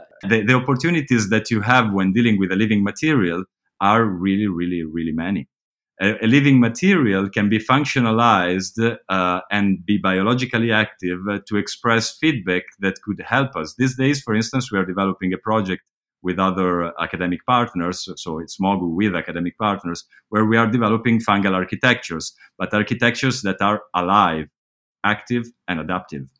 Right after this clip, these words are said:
and that can provide us with visible feedback in terms of change of morphology, change of color, so chromatic changes and so on, informing the quality of the environment in which we are. And of course, this sounds a little bit sci-fi,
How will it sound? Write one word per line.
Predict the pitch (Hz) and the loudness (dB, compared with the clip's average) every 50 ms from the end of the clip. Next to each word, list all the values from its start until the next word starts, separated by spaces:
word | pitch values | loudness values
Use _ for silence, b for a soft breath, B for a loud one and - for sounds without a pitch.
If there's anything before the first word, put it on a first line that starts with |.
| _ _ | _ _
and | 101 107 104 | 0 2 4
that | 110 113 110 - | 4 2 2 2
can | 127 117 113 110 | 2 2 2 2
provide | 117 117 104 107 113 117 120 123 110 | 0 0 2 4 4 4 4 4 2
us | 101 101 104 113 113 110 - - _ | 2 2 0 0 -2 -4 -6 -8 _
with | 98 95 101 98 92 85 90 87 | -2 0 0 0 0 -2 -4 0
visible | 127 143 160 147 131 110 95 87 90 82 80 80 80 - _ | 2 2 4 4 0 -2 -2 -2 -4 -4 -4 -6 -8 -12 _
feedback | - - 127 123 113 87 85 85 85 - _ _ _ _ _ _ _ _ - | -4 -2 0 0 0 -2 -4 -6 -6 -8 _ _ _ _ _ _ _ _ -6
in | 87 87 82 | -6 -4 -4
terms | 98 95 95 92 78 92 | -2 -2 -2 -2 -4 -6
of | 85 - | -8 -8
change | - - 104 98 98 95 | -6 -2 -2 0 0 -2
of | 92 82 92 | -2 -4 -4
morphology, | 98 92 92 - - 107 104 101 101 95 87 98 92 | -4 -4 -4 -2 -4 -2 -2 -2 -2 -4 -4 -6 -6
change | - - 104 98 98 95 98 | -6 -4 -2 -2 0 0 -2
of | 98 95 - - | -4 -4 -4 -4
color, | 107 101 98 92 92 92 92 | -2 -2 0 0 0 -2 -4
so | - - 87 | -6 -10 -12
chromatic | - - 92 87 92 95 92 98 - - | -10 -8 -6 -4 -4 -4 -4 -6 -8 -6
changes | - 101 95 95 87 90 82 | -4 -4 -4 -4 -4 -6 -6
and | 90 90 87 | -6 -6 -6
so | - - 107 95 | -6 -4 -2 -2
on, | 92 92 95 98 _ _ _ _ _ _ | 0 -2 -2 -4 _ _ _ _ _ _
informing | - 110 113 110 - - 147 151 156 151 135 120 101 95 | 0 2 2 2 2 2 2 2 4 4 4 4 4 2
the | 95 98 - - | 2 0 -2 0
quality | - 127 127 127 117 110 - 101 | 2 4 4 4 4 2 0 -2
of | 95 87 85 | -2 -2 -2
the | 101 | -2
environment | 98 101 98 98 98 98 101 104 104 101 98 95 95 98 | -2 0 2 2 2 2 2 2 0 0 0 0 -2 -2
in | 87 82 82 | -4 -4 -4
which | 87 82 - - 87 | -4 -6 -6 -6 -6
we | 82 85 | -4 -2
are. | 90 85 80 76 - _ _ _ _ _ _ - | -2 -2 -4 -6 -10 _ _ _ _ _ _ -2
And | 107 123 | 2 2
of | 127 120 131 | 2 2 2
course, | 170 175 160 - | 0 0 0 2
this | - 139 143 139 - | 2 2 2 2 2
sounds | 127 110 110 104 - | 2 2 2 2 0
a | 110 | 0
little | 107 117 113 110 | 2 2 2 2
bit | 101 110 104 | 2 0 0
sci-fi, | - - - 113 101 101 101 - - 120 104 87 82 76 | -2 -2 0 0 0 0 -2 0 4 4 4 4 2 -2